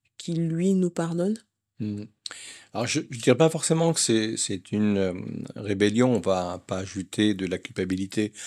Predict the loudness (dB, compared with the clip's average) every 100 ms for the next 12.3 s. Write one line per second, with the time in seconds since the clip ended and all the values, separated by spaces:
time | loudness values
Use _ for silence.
0 | -16 -18 -12 -2 2 2 2 -2 -2 -2
1 | -4 -2 0 2 0 4 4 4 2 0
2 | 2 4 4 4 6 8 8 8 2 2
3 | 6 6 4 2 0 0 -4 -8 -10 -10
4 | -12 -10 -14 -4 2 4 4 2 2 4
5 | 2 2 0 -2 -4 -6 -4 -2 -4 -6
6 | -12 -18 -18 -18 -4 0 6 8 8 6
7 | 4 2 2 2 0 0 -2 -2 0 2
8 | 4 6 6 6 4 2 0 0 0 0
9 | 2 4 4 4 0 -2 -2 4 6 6
10 | 4 2 -2 -4 -4 -2 -2 0 2 2
11 | 4 4 0 -8 -16 -18 _ 0 6 8
12 | 8 6 4